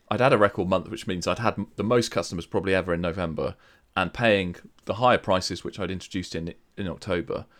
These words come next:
And it just felt really bad for those, those people. They probably wouldn't have known, but do you know what I mean? To then, 'cause you st-, I still would have s-,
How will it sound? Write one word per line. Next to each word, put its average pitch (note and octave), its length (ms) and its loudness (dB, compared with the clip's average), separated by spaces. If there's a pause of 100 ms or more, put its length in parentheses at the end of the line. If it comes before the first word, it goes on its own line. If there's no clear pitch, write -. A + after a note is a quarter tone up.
(240)
And A#2+ 100 -4
it - 80 -6
just E3+ 160 -8
felt A3+ 180 -2
really C3 180 0
bad A#2 500 -2 (200)
for - 180 -4
those, A2 400 0 (460)
those B2+ 220 8
people. E2 540 -4
They D3 60 -8
probably D3+ 260 0
wouldn't G2 220 -2
have - 100 -10
known, D#2+ 360 -4 (180)
but - 240 0 (200)
do D3+ 100 -4
you C#3+ 40 0
know C#3+ 100 2
what C3 80 0
I C3 40 -4
mean? G#2 220 -2
To G#2+ 160 -8
then, A2 360 -2
'cause B2 160 -10
you A#2+ 80 -6
st-, - 240 -10
I A2+ 120 -2
still - 300 -4
would F2+ 100 0
have E2+ 120 -4
s-, - 100 -18